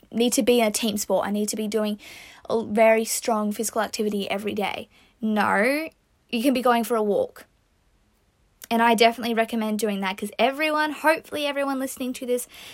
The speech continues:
is able to go for a walk.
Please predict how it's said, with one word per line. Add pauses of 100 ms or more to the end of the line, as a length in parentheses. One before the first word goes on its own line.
is
able
to
go (960)
for
a
walk.